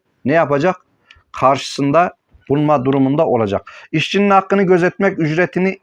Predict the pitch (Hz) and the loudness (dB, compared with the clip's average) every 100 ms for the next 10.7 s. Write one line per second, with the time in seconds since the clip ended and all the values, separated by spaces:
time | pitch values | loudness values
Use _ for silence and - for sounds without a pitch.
0 | 151 165 - - - - 175 - _ - | -4 -4 -6 -16 -10 -4 -4 -4 _ -20
1 | - 185 190 165 147 151 151 156 160 - | -4 2 2 0 0 2 2 0 0 -2
2 | 113 - _ _ _ _ 135 185 196 - | -8 -8 _ _ _ _ 0 2 2 0
3 | 165 - 190 190 - 170 185 185 175 165 | -6 -4 -2 -2 0 2 4 2 0 0
4 | 185 175 - 156 - 160 190 202 - 156 | 2 0 -2 -6 -2 0 2 0 -4 -6
5 | - - 170 196 - 165 160 190 - 180 | -6 -4 -2 -2 0 0 0 -2 -2 2
6 | 175 196 190 147 160 - 175 185 165 160 | 4 4 2 0 -4 -4 -6 -2 -2 0
7 | 170 185 180 - 143 165 156 165 165 165 | 0 0 0 -4 -4 -4 -2 -2 0 2
8 | 165 196 226 _ _ _ _ - 165 180 | 2 2 -2 _ _ _ _ -4 0 2
9 | 175 165 - 185 185 - _ _ _ _ | 2 0 2 2 2 -4 _ _ _ _
10 | _ - 151 175 165 - 196 | _ -2 2 4 2 0 -4